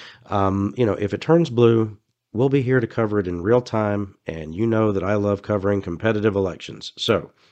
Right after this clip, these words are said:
I would be excited to see it, to, you know, to see a real robust exchange of ideas between Republicans and Democrats and have November really matter. The closest we've been to that for this generation is in twenty eighteen,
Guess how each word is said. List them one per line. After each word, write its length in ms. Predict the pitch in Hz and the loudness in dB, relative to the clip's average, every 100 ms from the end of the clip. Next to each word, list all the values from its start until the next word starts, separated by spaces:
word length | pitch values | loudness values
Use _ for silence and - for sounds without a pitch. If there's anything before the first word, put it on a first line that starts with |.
| _ _ 87 | _ _ -4
I 40 | |
would 120 | 98 | -2
be 100 | 95 | -2
excited 380 | 98 - 110 101 | -2 2 2 2
to 60 | 92 | -4
see 220 | - 87 | -4 -4
it, 180 | - - _ 95 | -6 -20 _ -10
to, 140 | - | -8
you 80 | 87 | -8
know, 80 | 78 | -8
to 120 | 92 | -6
see 140 | - | -2
a 80 | 107 | 0
real 400 | 95 123 123 - - - - - | 4 6 6 4 -12 -20 -20 -8
robust 480 | 80 120 117 110 - | 2 4 4 2 -2
exchange 400 | 85 - 104 98 | -8 -2 0 0
of 100 | 92 | 0
ideas 400 | 92 90 95 87 | 0 0 -2 -2
between 320 | 85 - 92 | -6 -2 -2
Republicans 520 | 85 117 113 110 104 | 0 2 2 2 -2
and 100 | 90 | -2
Democrats 480 | 101 101 - 98 - | -2 -2 0 -2 -2
and 80 | 98 | 0
have 160 | 151 160 | 2 6
November 560 | 165 151 165 117 113 - - - - - | 6 6 6 4 2 -4 -20 -20 -12 2
really 260 | 120 127 | 6 6
matter. 400 | 139 170 120 80 - | 8 6 4 0 0
The 200 | 104 95 | 0 4
closest 460 | 120 123 139 - | 4 4 0 0
we've 200 | 127 117 | 2 2
been 220 | 113 120 | 2 2
to 120 | 120 135 | 2 4
that 380 | 113 101 - - _ _ _ _ _ - - | 4 2 -2 -20 _ _ _ _ _ -10 -8
for 140 | - 95 | -4 -4
this 120 | 107 | -2
generation 640 | - 131 147 113 78 76 - - - - _ _ 110 | 0 4 4 2 -2 -8 -12 -20 -20 -20 _ _ -2
is 300 | 101 95 104 | 0 2 0
in 80 | |
twenty 280 | 101 120 120 | 0 2 4
eighteen, 440 | 127 - 98 95 | 2 0 -2 -2